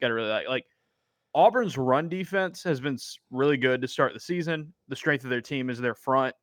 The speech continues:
um, on, on defense. Now, I know Penn State, the new five-star running back they've got, who looked really good against Ohio last week, he's gonna be a challenge. It's gonna be an offensive line that Penn State has that is bigger than any that Auburn's faced so far this season.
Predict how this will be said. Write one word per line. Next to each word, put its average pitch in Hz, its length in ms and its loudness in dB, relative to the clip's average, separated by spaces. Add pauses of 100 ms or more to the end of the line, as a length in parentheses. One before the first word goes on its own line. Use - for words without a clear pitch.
um, 117 520 0
on, 123 140 0
on 117 200 -4
defense. 156 560 0 (960)
Now, 139 280 2
I 147 100 4
know 151 160 4
Penn 151 200 0
State, 147 380 0 (360)
the 131 80 -2
new 139 100 4
five-star 135 420 4
running 160 200 4
back 151 180 4
they've 143 120 2
got, 135 280 4
who 123 300 -4
looked 120 260 -8
really 143 300 2
good 151 120 6
against 139 220 2
Ohio 135 380 6
last 127 260 2
week, 131 260 -4 (420)
he's 147 200 -2
gonna 175 140 4
be 160 80 4
a 151 40 4
challenge. 143 460 0
It's 113 120 -14
gonna 147 140 -4
be 139 300 2 (280)
an 123 120 2
offensive 143 440 2
line 131 440 2
that 123 160 -4
Penn 135 160 -4
State 127 260 -2
has 123 320 2
that 123 240 -2
is 127 160 -4
bigger 143 480 0 (100)
than 123 160 -2
any 127 260 0
that 131 120 2
Auburn's 127 320 4
faced 127 260 -4
so 127 140 -2
far 123 180 0
this 117 160 -6
season. 147 360 -8